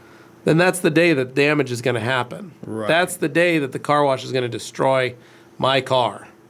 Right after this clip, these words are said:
Speaker 2: Yeah.
Speaker 1: Because there's all the people going through and they're stacking 'em so that there's almost no reset or proper rinse of
Speaker 2: Sure.
Speaker 1: equipment, so to speak. So I think that's,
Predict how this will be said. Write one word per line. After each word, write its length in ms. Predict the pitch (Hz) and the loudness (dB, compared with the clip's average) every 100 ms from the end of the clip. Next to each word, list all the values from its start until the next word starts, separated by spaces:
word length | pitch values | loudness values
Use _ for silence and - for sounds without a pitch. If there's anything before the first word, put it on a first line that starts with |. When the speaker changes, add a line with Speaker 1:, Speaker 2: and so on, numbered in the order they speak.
| - - | -20 -8
Speaker 2:
Yeah. 240 | 131 95 80 - - | -6 -6 -10 -20 -4
Speaker 1:
Because 560 | 143 135 143 127 113 - | -2 0 0 0 -4 -6
there's 260 | - 135 123 - | 0 0 0 -2
all 280 | 160 151 143 | 0 2 2
the 100 | 131 | 0
people 280 | 143 131 131 | -2 -2 0
going 240 | 127 123 | 0 0
through 420 | 123 147 139 123 127 - - - | 2 2 2 0 -4 -20 -12 -2
and 180 | 139 | 2
they're 160 | 135 127 | 4 2
stacking 580 | - - 156 143 139 131 | 0 -4 -2 0 0 -2
'em 140 | 117 | -2
so 220 | 110 139 | -2 -4
that 200 | 131 127 | -2 -2
there's 300 | 127 120 113 - - | -2 -4 -4 -10 -2
almost 420 | 147 147 131 120 | 0 2 2 0
no 160 | 139 127 | 2 2
reset 680 | 117 135 156 - 139 131 - | 2 0 0 2 2 0 -2
or 340 | 147 123 113 - - - - - | 0 0 -2 -6 -20 -20 -20 -4
proper 380 | 160 143 135 120 | 0 2 2 2
rinse 400 | 131 147 131 151 | 4 2 2 -2
of 180 | 113 | -2
Speaker 2:
Sure. 380 | - 139 82 80 - | -2 -2 -2 -8 -14
Speaker 1:
equipment, 600 | - 170 190 147 113 - - | 0 2 2 0 -4 -8 -10
so 160 | - 123 | -2 -2
to 80 | 113 | -2
speak. 460 | - 127 117 - - - - - | -4 -2 -2 -4 -16 -18 -20 -14
So 400 | - 156 143 117 - - - | 0 2 2 -2 -10 -20 -4
I 100 | 170 | 0
think 300 | 165 214 170 | 2 2 2
that's, 440 | 156 156 156 - | 2 2 0 -4